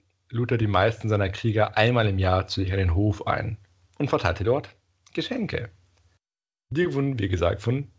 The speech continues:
Steuerzahlungen finanziert. Darüber hinaus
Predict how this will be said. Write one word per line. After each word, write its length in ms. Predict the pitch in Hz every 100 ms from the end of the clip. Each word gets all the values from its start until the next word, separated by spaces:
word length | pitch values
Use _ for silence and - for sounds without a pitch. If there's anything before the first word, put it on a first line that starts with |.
| - -
Steuerzahlungen 640 | - 165 - - - -
finanziert. 500 | - 107 110 - - - _ _ _ _ _ _ _ _ _ _
Darüber 340 | 120 104 101 95
hinaus 680 | 92 92 135 180 - -